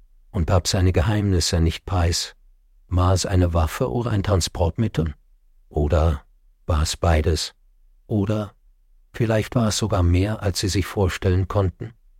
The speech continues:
Mit jeder Entdeckung fanden sie mehr Fragen als Antworten. Ein Phantom, ein Geist, ein Mysterium. Das Phänomen machte seinem Namen alle Ehre. Je mehr sie sich mit dem Rätsel beschäftigten,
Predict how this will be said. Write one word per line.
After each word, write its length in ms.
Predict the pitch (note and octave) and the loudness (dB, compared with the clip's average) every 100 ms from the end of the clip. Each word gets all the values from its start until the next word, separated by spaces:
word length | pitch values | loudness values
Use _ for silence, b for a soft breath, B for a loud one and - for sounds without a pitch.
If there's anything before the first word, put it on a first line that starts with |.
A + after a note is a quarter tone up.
| _ _ - | _ _ -6
Mit 160 | - | -2
jeder 280 | E3+ F3+ D#3 | 2 2 2
Entdeckung 540 | A2+ F#2+ A#2 - A2+ F2+ | 0 -2 -4 0 -2 0
fanden 420 | - G#2+ - F#2+ | -2 -4 -4 -4
sie 180 | F#2 F#2 | 0 0
mehr 240 | G#2+ A#2 | 0 -2
Fragen 500 | - G2+ F#2+ F#2+ F2+ | -4 -2 0 2 2
als 220 | E2 E2 | 2 0
Antworten. 680 | - G#2+ F#2 G2 F2+ G#2+ F2+ b b b b - - - - b b | -2 -4 0 0 0 -2 -4 b b b b -20 -20 -20 -20 b b
Ein 180 | - F#2+ | -4 -2
Phantom, 680 | - F#2+ - A2+ F#2 D#2+ D#2 - _ _ _ _ | 0 -2 -2 0 2 0 -2 -12 _ _ _ _
ein 160 | F#2+ | -2
Geist, 640 | F2 G2 D#2+ C#2+ - - _ _ _ | 0 0 0 -2 -10 -16 _ _ _
ein 160 | G2 | 0
Mysterium. 800 | F#2+ F2+ - A2+ F2 E2+ D#2 D#2 - _ _ _ _ _ _ - | 0 0 0 0 2 2 2 0 -4 _ _ _ _ _ _ -6
Das 160 | F2+ | -6
Phänomen 520 | - G#2 G#2+ A2 B2+ | -2 -2 0 4 4
machte 320 | A#2+ A#2 - G#2 | 2 -2 -4 -4
seinem 300 | G#2 F#2 F#2 | 0 0 2
Namen 400 | G2 G2 G2+ F2+ | 0 0 -2 -2
alle 240 | A2 G2+ | -2 -2
Ehre. 580 | G2+ G#2 F#2+ D#2+ D2 D2+ - _ _ _ _ _ | -2 -2 0 0 -2 -6 -10 _ _ _ _ _
Je 140 | G2 | 0
mehr 340 | G2+ B2 D3 C3+ | 2 4 4 2
sie 160 | G#2+ | 0
sich 240 | F#2 F#2+ - | 0 -2 0
mit 160 | F2+ | 0
dem 120 | G2+ F2+ | 2 2
Rätsel 420 | A2 G#2+ - F2+ | 2 -2 -2 0
beschäftigten, 840 | F2+ - A2 - G2+ - - G2 | 0 -2 -4 -4 -6 -6 -6 -6